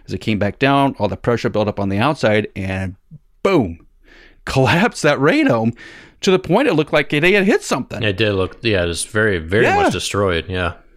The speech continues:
Speaker 1: If I was a pilot, I would think one hundred percent I hit something. And it, and it had to sound loud. And the air noise after that had to be tremendous. And as you're on approach, you just don't like those things to happen. Like,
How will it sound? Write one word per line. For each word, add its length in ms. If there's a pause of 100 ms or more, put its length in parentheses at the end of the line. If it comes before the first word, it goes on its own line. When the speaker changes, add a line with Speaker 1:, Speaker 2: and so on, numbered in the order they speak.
(340)
Speaker 1:
If 60
I 100
was 100
a 60
pilot, 340
I 80
would 140
think 160
one 140
hundred 180
percent 300
I 80
hit 180
something. 300
And 120
it, 140
and 80
it 100
had 300
to 80
sound 340
loud. 440 (440)
And 140
the 100
air 140
noise 240
after 260
that 240
had 180
to 40
be 140
tremendous. 680
And 100
as 140
you're 80
on 140
approach, 560
you 140
just 260
don't 160
like 180
those 220
things 180
to 100
happen. 380
Like, 160